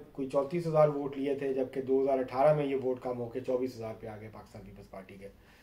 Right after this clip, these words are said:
तहरीक इंसाफ का vote तकरीबन दो हज़ार तेरह में भी इतना ही था, थोड़ा बहुत इजाफा हुआ। मुस्लिम लीग नून के वोट bank में यहाँ मुसलसल इजाफा हुआ। अब ये देखना होगा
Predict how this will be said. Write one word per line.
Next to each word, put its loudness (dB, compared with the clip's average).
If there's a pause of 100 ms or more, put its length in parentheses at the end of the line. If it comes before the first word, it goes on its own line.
(120)
तहरीक 8
इंसाफ 10
का 6
vote 6
तकरीबन -2
दो 0
हज़ार 8
तेरह 2
में 6
भी 4
इतना 0
ही 0
था, -4 (180)
थोड़ा 8
बहुत 6
इजाफा 0
हुआ। 2 (420)
मुस्लिम 6
लीग 2
नून 6
के 10
वोट 8
bank 4
में 2
यहाँ -2 (220)
मुसलसल 0
इजाफा 0
हुआ। 2
अब -2
ये 0
देखना 4
होगा 6